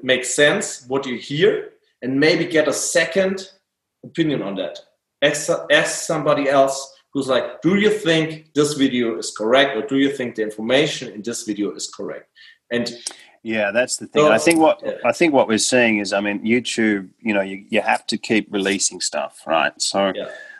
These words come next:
Speaker 2: um, I, I like to release, uh, the same, similar information because, uh, you're still reaching new people. But what, what I, what I sort of don't like is, is the people that have,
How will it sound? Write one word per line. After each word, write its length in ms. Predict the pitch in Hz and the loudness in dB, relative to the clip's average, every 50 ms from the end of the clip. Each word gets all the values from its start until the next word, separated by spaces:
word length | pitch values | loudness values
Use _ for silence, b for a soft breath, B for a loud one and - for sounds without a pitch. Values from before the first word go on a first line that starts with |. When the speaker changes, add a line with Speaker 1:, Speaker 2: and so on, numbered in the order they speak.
| B B - | B B 0
Speaker 2:
um, 600 | - 92 95 92 92 90 90 90 87 71 55 - _ _ _ _ - | 2 4 4 4 4 2 0 -2 -4 -8 -10 -14 _ _ _ _ 0
I, 160 | 101 107 117 | 2 2 2
I 180 | 107 98 117 123 | 4 4 2 2
like 240 | 131 123 113 107 - | 2 2 0 0 -2
to 120 | - 107 | -8 -8
release, 680 | 101 104 95 98 101 101 98 - - - - - - - _ - 104 | -6 -6 -6 -4 -6 -6 -4 -4 -4 -4 -4 -6 -8 -12 _ -18 -16
uh, 300 | 98 87 71 65 - - - _ _ _ _ _ _ - | -14 -12 -14 -14 -14 -18 -20 _ _ _ _ _ _ -14
the 140 | - - | -8 -4
same, 560 | - - - 113 113 123 123 120 113 110 - - _ _ _ _ _ _ _ _ | 0 2 4 4 4 4 4 2 2 0 -4 -10 _ _ _ _ _ _ _ _
similar 380 | - - - 127 139 139 120 104 | -4 0 2 4 4 4 4 2
information 880 | 110 117 123 117 - 98 92 92 95 110 123 123 - - 76 - - _ - | 2 0 0 0 -2 -2 0 0 2 2 0 -2 -2 -6 -8 -12 -14 _ -8
because, 560 | 101 101 - 117 110 107 104 101 101 - - - - | -8 -2 0 2 2 2 2 0 -2 -4 -6 -10 -14
uh, 40 | - - 65 - - - | -14 -14 -14 -16 -16 -6
you're 160 | - 117 110 | 0 0 2
still 300 | 107 - - 139 143 139 | 2 4 4 6 6 6
reaching 420 | 113 113 117 123 117 - 107 104 101 | 6 6 6 4 4 2 2 2 4
new 160 | 101 101 101 | 2 2 0
people. 420 | - - 139 143 139 139 95 92 | 2 2 2 4 4 2 0 -4
But 220 | 95 98 - 104 117 | 0 0 0 2 2
what, 200 | 147 185 - - | 0 0 0 -2
what 160 | - 131 131 117 | 0 2 2 2
I, 100 | 104 - - | 2 0 -2
what 160 | 139 143 131 | 0 2 2
I 160 | 113 98 98 _ _ _ _ - | 2 2 -2 _ _ _ _ -8
sort 160 | - 135 113 | -6 -6 -4
of 40 | 92 | -2
don't 200 | 90 117 135 139 107 | -2 -2 -2 -2 -4
like 240 | 92 92 95 90 - | -4 -6 -6 -6 -8
is, 260 | 95 92 - - - B B B B B B B B B B | -10 -10 -10 -12 -14 B B B B B B B B B B
is 120 | - 107 - | -4 -2 -2
the 80 | 113 | -2
people 240 | - 143 143 131 113 | 0 2 2 4 4
that 120 | 104 101 | 2 2
have, 300 | 117 139 143 135 117 107 | 4 2 2 0 -2 -6